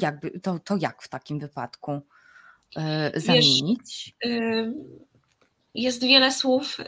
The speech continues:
Speaker 2: y, zależy, co masz na myśli pod tym, bo niektórzy mają jakby cały szereg, to jest też takie pojęcie parasol moim zdaniem, bo niektórzy już rzucają w to wszystko.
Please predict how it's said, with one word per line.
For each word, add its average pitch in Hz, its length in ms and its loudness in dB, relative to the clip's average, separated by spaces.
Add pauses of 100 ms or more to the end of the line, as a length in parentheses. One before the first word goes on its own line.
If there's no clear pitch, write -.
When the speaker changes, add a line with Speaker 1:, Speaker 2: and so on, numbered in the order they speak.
(280)
Speaker 2:
y, 220 60 -4
zależy, 254 280 4
co 269 120 -2
masz 254 220 4
na 277 80 -2
myśli 294 340 4
pod 196 280 -8
tym, 208 380 -6
bo 233 60 4
niektórzy 220 440 0
mają 226 360 0 (360)
jakby 196 200 -2
cały 247 300 2
szereg, 277 420 4
to 226 100 -4
jest 226 240 -2
też 247 140 0
takie 240 220 0
pojęcie 247 340 0
parasol 247 560 0
moim 208 260 -2
zdaniem, 208 440 -4
bo 214 60 -8
niektórzy 220 480 -4
już 220 160 -6
rzucają 233 580 0
w 233 80 -8
to 226 420 0
wszystko. - 480 -4